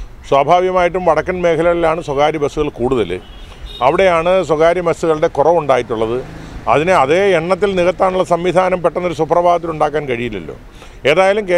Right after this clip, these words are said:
എസ് ആർ ടി സി പരമാവധി സൗകര്യം ചെയ്യാൻ ശ്രമിക്കുന്നുണ്ട്. പിന്നെ ഇതുപോലുള്ള ഘട്ടങ്ങളിൽ യാത്രാ, ഏ, സൗകര്യം ഉറപ്പുവരുത്താൻ ജനങ്ങൾക്ക് മറ്റ്,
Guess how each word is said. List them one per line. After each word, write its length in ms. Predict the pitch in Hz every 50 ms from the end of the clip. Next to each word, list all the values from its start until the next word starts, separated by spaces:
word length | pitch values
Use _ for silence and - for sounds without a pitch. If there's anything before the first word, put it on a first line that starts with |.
| 190
എസ് 100 | 180 - 202
ആർ 60 | 185 170
ടി 60 | 151 139
സി 80 | 180 185 -
പരമാവധി 560 | 139 139 139 160 165 190 202 214 165 220 240 240 226 - 269 240 - - - - - - -
സൗകര്യം 360 | 165 170 180 202 202 202 185
ചെയ്യാൻ 180 | 165 175 175 185 - -
ശ്രമിക്കുന്നുണ്ട്. 560 | 170 156 165 160 175 170 160 139 123 113 131 - - - - - - - -
പിന്നെ 260 | 139 131 151 180 185 156 123 123 113 - - - - - 117
ഇതുപോലുള്ള 460 | 120 120 160 165 185 190 196 202 208 220 185 -
ഘട്ടങ്ങളിൽ 460 | 185 170 151 214 214 214 202 180 156 165 165 - - - - 147 147
യാത്രാ, 380 | 151 156 165 - - 180 185 190 196 185 - - - - - - - - - - - 180 175
ഏ, 20 | 175 170 170 170 165 156 - -
സൗകര്യം 420 | 170 165 170 175 180 180 190 196 196 - - - - - - 165
ഉറപ്പുവരുത്താൻ 560 | 160 165 160 - 185 190 180 170 - 190 185 190 180 170
ജനങ്ങൾക്ക് 480 | 165 165 170 175 180 175 147 170 190 202 202 - - - - - - - - - - 180
മറ്റ്, 260 | 160 151 - 208 208